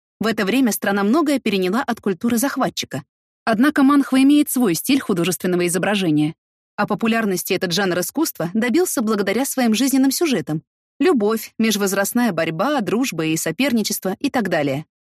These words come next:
И узкой возрастной и гендерной направленности. Манхва подразделяется на детские или юмористические, менан манхва,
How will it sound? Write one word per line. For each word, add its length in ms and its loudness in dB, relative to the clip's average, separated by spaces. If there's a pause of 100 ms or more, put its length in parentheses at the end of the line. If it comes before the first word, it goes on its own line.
И 80 0
узкой 340 0
возрастной 500 0
и 140 -2
гендерной 460 0
направленности. 720 -4 (600)
Манхва 380 2
подразделяется 760 -2
на 240 -2 (160)
детские 640 -2
или 260 2
юмористические, 960 0 (240)
менан 420 4
манхва, 460 0